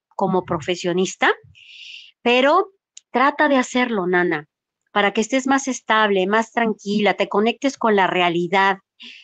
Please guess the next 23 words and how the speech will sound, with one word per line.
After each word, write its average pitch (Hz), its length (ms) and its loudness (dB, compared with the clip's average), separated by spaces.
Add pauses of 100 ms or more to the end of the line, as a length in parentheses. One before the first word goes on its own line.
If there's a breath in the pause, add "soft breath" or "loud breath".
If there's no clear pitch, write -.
(100)
YouTube 349 520 2
es 320 140 2
muy 294 160 4
bonito 254 600 4
y 254 40 0
todo 233 160 2
lo 214 120 0
que 190 80 -4
tú 180 180 -10
quieras, 240 340 0
te 220 100 -6
puede 220 220 2
dar 214 200 4
dinero 190 340 2
fácil 226 480 0
o 180 80 2
no, 262 380 0 (640 soft breath)
pero 220 260 2
la 208 180 4
realidad 202 540 0
es 208 220 -4
otra, 190 320 -2
corazón. 170 560 -4